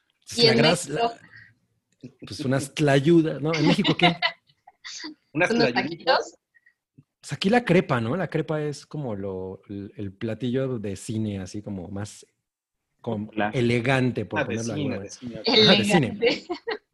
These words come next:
Speaker 1: Oye, pero, bueno, como que la película va de que el, el novio, eh, le dice a, bueno, empieza a organizar la boda sin que la novia sepa. Entonces, de pronto,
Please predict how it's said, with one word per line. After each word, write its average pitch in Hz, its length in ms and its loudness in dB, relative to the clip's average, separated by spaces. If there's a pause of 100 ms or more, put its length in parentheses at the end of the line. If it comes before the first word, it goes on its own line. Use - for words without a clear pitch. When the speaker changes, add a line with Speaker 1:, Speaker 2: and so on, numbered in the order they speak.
(240)
Speaker 1:
Oye, 143 220 4
pero, 135 280 4 (320)
bueno, 180 240 4 (260)
como 185 160 2
que 202 100 4
la 208 120 6
película 240 400 4
va 170 140 6
de 190 140 0
que 139 440 -2 (440)
el, 135 640 -2 (160)
el 139 220 2
novio, 185 560 2
eh, 123 640 -2
le 131 140 -2
dice 147 360 -2
a, 143 160 -2 (300)
bueno, 139 300 -2
empieza 175 380 2
a - 20 4
organizar 143 480 0
la 151 80 -2
boda 135 320 0
sin 123 220 -4
que 117 100 -6
la 110 80 -4
novia 123 320 -2
sepa. - 400 -6 (960)
Entonces, 135 240 -2
de 175 80 4
pronto, 180 540 0